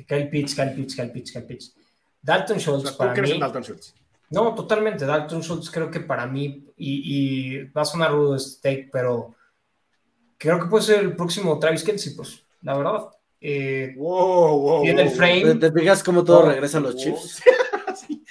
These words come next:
Speaker 2: el chiste de hablar de los Chiefs.
Speaker 1: No, no, no, en este caso no, pero creo que tiene ese frame, creo que ti-, creo que tiene esa calidad y sobre todo está todo lo que dejó vacante a Mari Cooper, ¿no?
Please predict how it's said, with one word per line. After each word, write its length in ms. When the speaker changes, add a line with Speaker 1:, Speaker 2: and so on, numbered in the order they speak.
Speaker 2:
el 120
chiste 200
de 40
hablar 140
de 80
los 60
Chiefs. 200
Speaker 1:
No, 380
no, 140
no, 160
en 80
este 180
caso 180
no, 140
pero 300
creo 180
que 100
tiene 300
ese 180
frame, 360
creo 140
que 100
ti-, 280
creo 180
que 100
tiene 480
esa 280
calidad 580
y 120
sobre 240
todo 500
está 340
todo 180
lo 140
que 80
dejó 240
vacante 520
a 60
Mari 200
Cooper, 400
¿no? 280